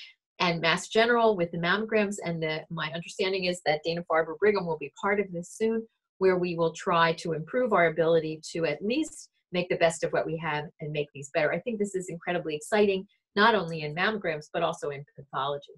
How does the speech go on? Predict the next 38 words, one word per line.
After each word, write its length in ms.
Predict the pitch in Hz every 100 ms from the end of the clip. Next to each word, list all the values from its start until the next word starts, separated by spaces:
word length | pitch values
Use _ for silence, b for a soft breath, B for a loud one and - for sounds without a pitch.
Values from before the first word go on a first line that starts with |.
| _
So 160 | - 156
we'll 140 | 156
see 360 | 160 170 165 160 _ _ 160
if 120 | 151
this 160 | - -
helps. 400 | - - - - _ _ _ _ _ _ -
And 140 | 220
then 160 | 262 262
just 280 | 277 277 -
to 80 | 339
connect 340 | 247 233 226
life 240 | 196 202 -
to 140 | 190
Heather, 440 | 226 254 190 175 B B _
just 220 | - 370 311
this 180 | 247
week, 320 | 240 269 - -
<clears throat> 100 | _ -
excuse 360 | 269 - 247
me, 60 | 190
or 160 | 185 226 - _ 220
just 160 | 254
last 200 | 453 453
week 160 | 185 170
at 120 | 165
the, 220 | 190 185
um, 240 | 175 180 175 -
American 420 | 185 190 214 214
Association 480 | 185 196 196 202 180
for 80 | 175
Cancer 300 | 208 196 202
Research, 340 | 202 226 - -
there 100 | 180
was 160 | 175
a 80 | 185
very 260 | 185 214 254
exciting 380 | - 180 175 170
presentation 760 | 175 160 156 156 147 180 202